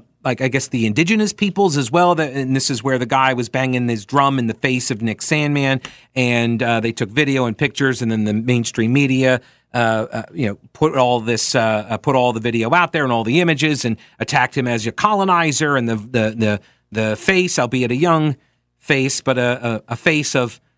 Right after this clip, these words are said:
of colonialization and, uh, you know, institutional racism, 'cause he was wearing the maga hat and he was kinda smiling at the guy 'cause he wasn't really understanding what was going on, right?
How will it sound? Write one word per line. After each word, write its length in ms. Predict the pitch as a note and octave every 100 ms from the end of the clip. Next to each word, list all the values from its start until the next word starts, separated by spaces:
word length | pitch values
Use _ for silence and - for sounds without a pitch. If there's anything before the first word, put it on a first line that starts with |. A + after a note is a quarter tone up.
| _
of 120 | A#2+ -
colonialization 1400 | C#3 C#3+ D#3 C#3 A#2 A#2+ B2 A#3 G3 - G3+ F3+ E3+ C#3+ -
and, 520 | A2+ G#2+ G#2+ G#2 G2
uh, 180 | A#2 G#2+ -
you 240 | A#2 A2+
know, 60 | F2+
institutional 840 | C#3 A2+ A#2 - A#2+ - G#2 F#2+
racism, 680 | G#2 G3+ A3 - G3 E3+ F3+
'cause 100 | C3+
he 80 | A2
was 140 | A2
wearing 240 | A2+ G#2 G2+
the 60 |
maga 360 | C3+ F3+ F3 D#3+
hat 280 | - D#3+ D#3+
and 100 | A#2
he 100 | A#2
was 140 | A2+
kinda 260 | - A#2 G#2
smiling 460 | - D#3 E3 E3
at 100 | D#3
the 60 | D3+
guy 260 | D3 D3+
'cause 140 | C#3 A2+
he 60 |
wasn't 220 | G#2+ A#2 A#2+
really 220 | A#2 A2+
understanding 460 | G#2+ - C3+ B2
what 80 | A2
was 100 | G2
going 260 | G2+ A2 A2+
on, 300 | E3 D#3+ D#3
right? 160 | D#3